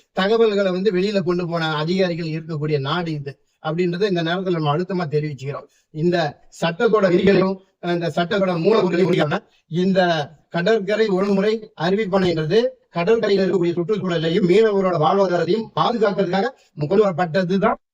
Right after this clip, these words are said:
இந்த சி ஆர் இசட் என்றதை அதிகாரிகள் முதல்ல உணரணும். அதே போல, அஹ், இன்னைக்கு இந்த கடற்கரையில மீனவர்கள் கிட்ட வந்து இந்த சி ஆர் இசட் மீனவர்களுக்கு எதிரா எப்படி அதிகாரிகள் பயன்படுத்தினாங்களோ அதே போல இன்னைக்கு அந்த அந்தியூர் அந்த வரட்டு பள்ளம் அணையில வந்து முழுக்க முழுக்க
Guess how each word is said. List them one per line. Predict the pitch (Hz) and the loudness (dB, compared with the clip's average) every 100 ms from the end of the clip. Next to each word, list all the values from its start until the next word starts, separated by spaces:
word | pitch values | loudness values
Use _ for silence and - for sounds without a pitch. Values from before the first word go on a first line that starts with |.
| _ | _
இந்த | 180 180 | -2 0
சி | 185 | -2
ஆர் | 165 | -4
இசட் | 175 160 | -6 -4
என்றதை | 160 196 - _ - | -4 -4 -6 _ -6
அதிகாரிகள் | 165 233 226 190 185 | -2 2 2 0 -2
முதல்ல | 156 165 190 180 | -2 -2 -2 -2
உணரணும். | 147 180 165 135 - _ | -2 -2 -2 -4 -10 _
அதே | 147 170 247 254 | -4 0 2 2
போல, | 190 190 233 - _ - | 0 -2 -2 -8 _ -2
அஹ், | 190 196 | 2 2
இன்னைக்கு | 202 190 190 160 - - | 0 0 0 -2 -8 -10
இந்த | 165 160 | -6 -2
கடற்கரையில | 175 220 240 226 220 | -2 -2 2 4 4
மீனவர்கள் | 190 208 233 226 202 196 | 4 2 2 0 0 0
கிட்ட | 190 190 | 0 0
வந்து | 196 220 | 2 0
இந்த | 190 | -2
சி | 196 220 | -2 0
ஆர் | 202 | 0
இசட் | 190 185 208 | -2 -2 0
மீனவர்களுக்கு | 185 196 220 202 185 160 | 0 2 0 0 -2 0
எதிரா | 185 196 247 226 | 0 0 0 0
எப்படி | 196 185 220 | -2 0 0
அதிகாரிகள் | 180 190 196 180 160 | 0 0 0 -2 -4
பயன்படுத்தினாங்களோ | 160 170 170 156 156 151 151 156 151 - - | -2 -2 -2 -4 -4 -2 0 -2 -2 -10 -6
அதே | 147 170 233 233 | -2 2 2 2
போல | 202 202 262 - _ | 0 0 -2 -8 _
இன்னைக்கு | 190 208 190 196 165 | -2 0 2 0 0
அந்த | 170 175 160 151 - _ | 0 0 -2 -4 -8 _
அந்தியூர் | 165 208 233 220 196 | -2 0 2 2 4
அந்த | 185 170 | 0 -2
வரட்டு | 170 214 220 | -2 0 2
பள்ளம் | 190 190 180 | 2 2 0
அணையில | 170 180 175 165 | -2 -2 -2 0
வந்து | 170 226 - | 2 2 2
முழுக்க | 175 233 208 220 | 0 2 2 0
முழுக்க | 185 185 | 0 0